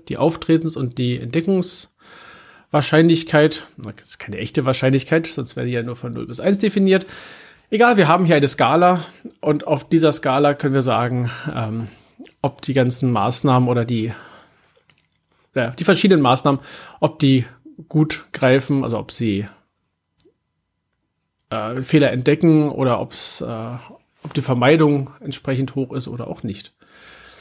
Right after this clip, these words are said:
Also können wir einen Fehler entdecken oder können wir ihn, ähm, können wir das Auftreten erkennen und so weiter. Das ist die Stelle, der Schritt fünf, in dem wir diese Maßnahmen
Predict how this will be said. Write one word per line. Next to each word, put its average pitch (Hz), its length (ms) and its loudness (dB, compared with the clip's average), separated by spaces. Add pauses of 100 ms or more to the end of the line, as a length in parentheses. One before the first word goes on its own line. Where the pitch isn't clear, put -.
(580)
Also 123 140 -6
können 160 180 4
wir 151 80 4
einen 131 100 2
Fehler 127 420 0 (400)
entdecken 147 800 0
oder 127 260 -2
können 123 280 -4
wir 127 80 -2
ihn, 120 300 -4 (280)
ähm, 120 460 -8 (640)
können 139 140 2
wir 135 40 2
das 127 180 -2
Auftreten 143 800 0 (880)
erkennen 123 560 -2 (340)
und 127 140 -4
so 123 100 -4
weiter. 123 540 0
Das 170 160 2
ist 170 160 0
die 160 80 2
Stelle, 143 420 0 (540)
der 131 80 -4
Schritt 143 200 0
fünf, 147 300 0
in 151 160 -2
dem 151 180 4
wir 151 160 4
diese 139 240 -2
Maßnahmen 127 760 -2